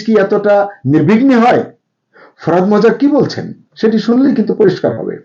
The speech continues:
সঙ্গে এটাও বলবো, এই যে তারা বলছেন সেনাবাহিনী, মূলধারা মিডিয়া সব হাতে থাকার পরও হাসিনা কিছু করতে পারেননি, এটি এনসিপি কেও মনে রাখতে আমি অনুরোধ করবো, এটি সময় মতো কাজে দেবে, কারণ বন্দুকের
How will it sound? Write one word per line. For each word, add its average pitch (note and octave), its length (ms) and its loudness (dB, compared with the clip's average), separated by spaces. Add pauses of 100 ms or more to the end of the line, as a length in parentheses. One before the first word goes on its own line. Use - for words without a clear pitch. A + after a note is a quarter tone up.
(580)
সঙ্গে C#4 320 4
এটাও A3 240 2 (100)
বলবো, A#2+ 260 0 (240)
এই F3+ 100 2
যে A3+ 140 2
তারা G#3+ 160 2 (100)
বলছেন F3+ 320 0 (140)
সেনাবাহিনী, D#3+ 640 0 (580)
মূলধারা D#3+ 380 2 (120)
মিডিয়া D#3+ 260 2 (120)
সব E3 180 0
হাতে D3+ 220 -2
থাকার D#3 280 -2
পরও D#3 200 2 (440)
হাসিনা F#3 380 -2
কিছু F3 200 0
করতে G3 260 0
পারেননি, F#3 340 2 (380)
এটি B2+ 140 -2 (120)
এনসিপি C3 360 -4
কেও B3 200 0
মনে A#2+ 200 2
রাখতে G#2+ 240 -2 (400)
আমি A#2+ 120 2 (160)
অনুরোধ A2 320 0 (100)
করবো, G#3+ 240 4
এটি C3+ 120 -2 (300)
সময় B2+ 320 2
মতো G2 140 -8 (120)
কাজে A2+ 260 -2
দেবে, E2 180 -10 (300)
কারণ D3+ 240 2 (420)
বন্দুকের D#3+ 480 2